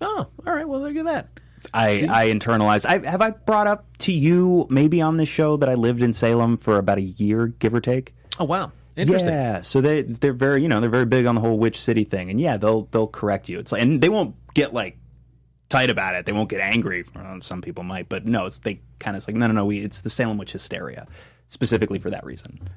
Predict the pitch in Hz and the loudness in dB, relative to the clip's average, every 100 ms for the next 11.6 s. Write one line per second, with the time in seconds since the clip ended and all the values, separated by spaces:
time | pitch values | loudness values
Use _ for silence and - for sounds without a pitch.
0 | - 269 247 - - 175 - 151 175 202 | -10 -6 -6 -8 -12 -12 -10 -4 -2 -2
1 | 160 185 180 170 151 135 127 117 143 135 | -2 -2 -2 -2 -2 0 -2 0 0 0
2 | 120 123 113 104 - 120 123 120 - - | -2 -2 -4 -6 -4 -2 -2 -6 -14 -12
3 | 120 139 143 - 139 131 120 123 120 - | -6 -6 -6 -2 -2 -2 -2 -2 -4 -4
4 | - 131 120 120 110 110 - 110 107 107 | -2 0 0 -4 -6 -6 -4 -4 -4 -6
5 | - 107 98 151 - 78 - 127 170 147 | -6 -6 -6 -8 -8 -10 -4 2 2 2
6 | 143 165 165 135 156 - 170 139 - - | 2 2 0 0 0 0 -2 -2 -4 0
7 | 160 - 139 127 113 - 87 - - 143 | 0 0 -2 0 -2 -4 -14 -16 -12 -6
8 | - 139 147 165 196 208 190 196 170 170 | 2 4 6 4 4 0 0 0 -2 0
9 | - 196 180 165 151 147 151 127 135 156 | 0 0 0 2 2 2 0 2 2 2
10 | 165 147 151 135 127 151 120 123 117 117 | 2 2 2 2 -2 -2 -2 -2 -2 -2
11 | 101 107 160 - 143 165 | -2 -2 -2 2 0 0